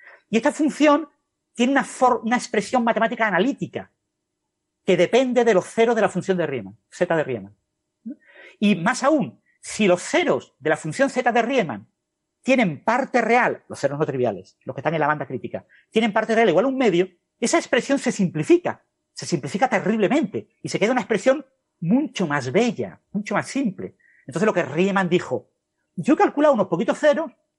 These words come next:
a mí me da que todos están en parte real igual a un medio, la expresión se simplifica tanto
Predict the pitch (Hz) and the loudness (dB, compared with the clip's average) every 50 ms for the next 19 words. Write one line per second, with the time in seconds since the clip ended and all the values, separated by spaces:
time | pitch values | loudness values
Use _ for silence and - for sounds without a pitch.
0 | _ _ _ _ - 180 185 240 277 311 294 302 294 196 185 180 262 240 226 220 | _ _ _ _ -2 0 0 2 2 2 2 2 2 0 0 0 2 2 2 0
1 | 202 214 254 269 220 139 - _ _ - 170 160 123 196 208 196 240 220 240 247 | 0 0 -2 -2 -2 -4 -10 _ _ -12 -10 -6 -4 -4 -2 0 0 0 2 2
2 | 185 156 185 233 254 247 247 240 233 240 254 247 - _ _ _ _ _ _ _ | 2 2 2 0 0 0 0 0 0 0 0 -2 -6 _ _ _ _ _ _ _
3 | _ - 185 185 175 190 - - - 175 160 - - 294 349 330 - - 196 - | _ 0 2 2 2 0 -2 -4 -4 -4 -2 -2 0 0 0 0 0 -2 -2 -2
4 | 185 160 - 160 127 233 247 254 - 262 285 247 185 - 135 117 - | -4 -6 -6 -6 -4 -2 -2 0 0 0 0 -2 -4 -4 -6 -6 -8